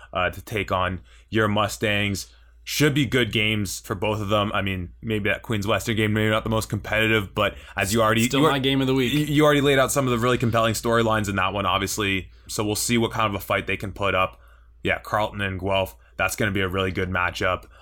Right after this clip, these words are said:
Speaker 1: And yeah, with that, let's move on to your pick of game of the week from week one, Toronto Waterloo.
Speaker 2: Yeah, you know, if, if you had, had told me before that I would be picking a U of T Waterloo as my game of the week,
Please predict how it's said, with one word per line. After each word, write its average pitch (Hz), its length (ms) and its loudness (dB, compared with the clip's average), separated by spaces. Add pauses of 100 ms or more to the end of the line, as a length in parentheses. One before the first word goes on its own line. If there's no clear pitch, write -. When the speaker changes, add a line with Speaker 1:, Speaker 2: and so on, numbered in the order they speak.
(140)
Speaker 1:
And 107 160 0
yeah, 120 240 0
with 107 240 -6
that, 104 280 0
let's 107 180 -4
move 113 220 2
on 104 260 0
to 104 480 0
your 113 260 2
pick 120 320 -4
of 90 320 -2
game 131 280 0
of 117 160 -2
the 117 100 2
week 117 280 0 (280)
from 110 480 2
week 98 380 -2
one, 104 380 2 (260)
Toronto 101 360 2
Waterloo. 104 460 4 (200)
Speaker 2:
Yeah, 139 520 2
you 143 240 -2
know, 160 180 4
if, 143 320 -2
if 120 220 -2
you 143 240 0
had, 147 400 0
had 120 260 -4 (160)
told 135 200 0
me 143 100 4
before 131 320 0
that 120 100 2
I 107 140 0
would 127 80 0
be 123 100 -2
picking 131 460 -2
a 107 560 -4
U 113 400 0
of 131 120 -2
T 131 400 0
Waterloo 120 720 0
as 110 240 -4
my 104 200 -2
game 107 300 -4
of 110 60 -4
the 107 80 -4
week, 123 480 -6